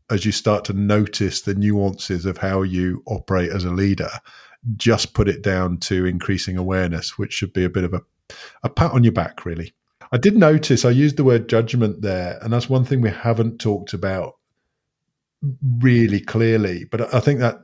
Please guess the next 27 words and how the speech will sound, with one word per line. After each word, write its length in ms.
if 180
there's 180
a 60
fourth 680
step, 600
I'd 160
really 800
check 360
in 200
on 260
your 500
level 380
of 140
judgment 760
that 200
you 320
are 480
kind 180
of 100
carrying 580
when 160
you're 120
interacting 460
with 100
other 160
people, 440
because 600